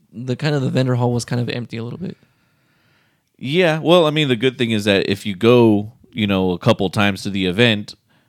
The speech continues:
Speaker 2: you might see a variety of vendors each time
Speaker 1: Mm-hmm.
Speaker 2: with no crowd. <laughs>
Speaker 1: Although I did enjoy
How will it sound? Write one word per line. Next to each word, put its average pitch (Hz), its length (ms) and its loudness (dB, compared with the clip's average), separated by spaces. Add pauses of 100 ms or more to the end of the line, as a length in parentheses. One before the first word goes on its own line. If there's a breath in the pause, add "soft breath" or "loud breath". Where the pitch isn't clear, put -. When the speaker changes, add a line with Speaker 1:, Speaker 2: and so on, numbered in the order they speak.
(220)
Speaker 2:
you 95 200 -4
might 98 320 0
see 107 180 -2
a 107 80 4
variety 104 400 2
of 101 120 0
vendors 110 280 -2
each 113 180 -2
time 127 420 -4
Speaker 1:
Mm-hmm. 165 380 -2
Speaker 2:
with 135 160 2
no 120 160 0
crowd. 78 300 -2 (300)
<laughs> 160 720 0
Speaker 1:
Although 135 320 4
I 135 100 0
did 139 160 0
enjoy 131 640 0